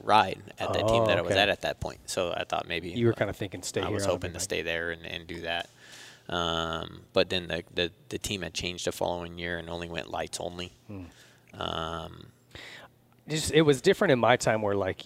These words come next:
Speaker 2: y-, you couldn't get a two fifty ride unless you won the one twenty-five title, one or the other. Like,
Speaker 1: Mm-hmm.
Speaker 2: that was the only way you got a ride. And if you moved up, there was no B rides.
Speaker 1: Satellite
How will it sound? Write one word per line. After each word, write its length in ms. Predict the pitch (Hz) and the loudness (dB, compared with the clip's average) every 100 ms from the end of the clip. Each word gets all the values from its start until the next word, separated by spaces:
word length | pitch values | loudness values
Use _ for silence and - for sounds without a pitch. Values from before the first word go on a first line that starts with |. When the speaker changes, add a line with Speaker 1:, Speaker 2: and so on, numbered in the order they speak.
| - | -16
Speaker 2:
y-, 120 | 117 _ | -18 _
you 140 | 143 | -6
couldn't 320 | 180 - 220 120 | 0 2 2 4
get 180 | 139 | 6
a 60 | 123 | 6
two 160 | - 110 | 2 -4
fifty 180 | 101 98 | -4 -2
ride 240 | 95 101 | 0 0
unless 280 | 104 107 - | 2 0 0
you 80 | 127 | 2
won 180 | 117 110 | 4 2
the 60 | |
one 120 | 98 101 | 0 -4
twenty-five 420 | 110 98 101 104 | -6 -4 -2 0
title, 380 | - 160 90 82 _ - | 2 0 -2 -10 _ -4
one 260 | 117 123 | 2 4
or 60 | 107 | 4
the 120 | 98 | -2
other. 160 | 85 - - | -6 -10 -6
Like, 160 | 110 101 | -4 2
Speaker 1:
Mm-hmm. 80 | |
Speaker 2:
that 160 | 95 151 | 6 8
was 140 | 170 | 6
the 160 | 151 156 | 4 -2
only 320 | - 123 147 139 | 2 2 4 6
way 160 | 120 | 6
you 140 | 117 110 | 4 2
got 180 | 104 | 2
a 40 | 98 | 2
ride. 280 | 95 90 _ - | -2 -6 _ -8
And 120 | 117 | -6
if 120 | 110 120 | -4 0
you 60 | |
moved 200 | 143 143 | 4 8
up, 200 | 151 - | 6 6
there 120 | 131 | 0
was 160 | 107 107 | 0 2
no 300 | 120 120 113 - _ _ _ _ _ - - | 4 4 2 -4 _ _ _ _ _ -18 -6
B 200 | 113 120 | 0 6
rides. 380 | 123 120 131 156 | 8 10 8 6
Speaker 1:
Satellite 180 | 82 | 0